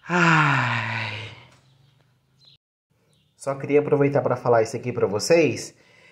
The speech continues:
que aqui estragou, viu, gente?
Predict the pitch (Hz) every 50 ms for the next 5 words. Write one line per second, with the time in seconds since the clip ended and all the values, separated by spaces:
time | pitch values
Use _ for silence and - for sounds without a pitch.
0 | _ _ _ _ - 160 156 139 135 135 - 170 180 175 170 - - - 185 165
1 | 165 175 165 147 135 127 120 113 107 143 156 143 135 143 139 117 107 104 104 104
2 | 101 - - -